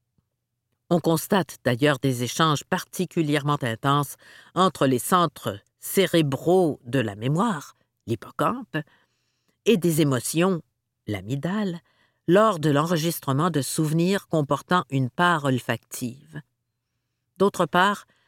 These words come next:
parce qu'un centre nerveux appelé tubercule olfactif relie les zones cérébrales de l'olfaction à ce qu'on appelle le système de la récompense, qui est fondamentalement un système de conditionnement et de motivation,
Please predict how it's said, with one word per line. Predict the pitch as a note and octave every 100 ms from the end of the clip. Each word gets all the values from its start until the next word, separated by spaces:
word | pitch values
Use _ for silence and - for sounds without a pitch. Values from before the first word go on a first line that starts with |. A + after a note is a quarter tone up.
| _
parce | F3+ -
qu'un | G3
centre | F3 - B3 A#3 -
nerveux | D3 D3 C#3 C3 D#3+ D#3
appelé | C3 - D#3 D#3+ F3 _ _ _ _
tubercule | - B3+ F#3 F3 - - A3 F3 -
olfactif | D#3+ D3 - B2+ - - F#3+ - - _ _ _ _
relie | C3+ G3 F#3 G3+
les | E3+ C#3
zones | C3+ F#3+ G3
cérébrales | - C#3+ C#3+ C#3+ E3
de | D3
l'olfaction | C3 B2+ B2+ - A2 - - E3+ F3 - _ -
à | E3+
ce | -
qu'on | D#3 D3 C#3
appelle | C3+ - E3 E3 D#3+ _
le | - C#3+
système | - F#3 - F#3+ F#3 C#3+
de |
la | C#3
récompense, | B2 A#2+ - G#2 D#3+ G3 G#3 - - _ _ _ _ _
qui | - F#3
est | D#3
fondamentalement | - D#3+ D#3 C#3+ C#3 C3 C3 C3+ D3
un | B2+
système | B2+ - C3+ D#3 D3+
de | C3
conditionnement | - D#3+ D3 D3+ - C#3+ C#3 D3
et | A#2
de | B2
motivation, | A#2 G#2+ - G2+ A#2+ - E3 G3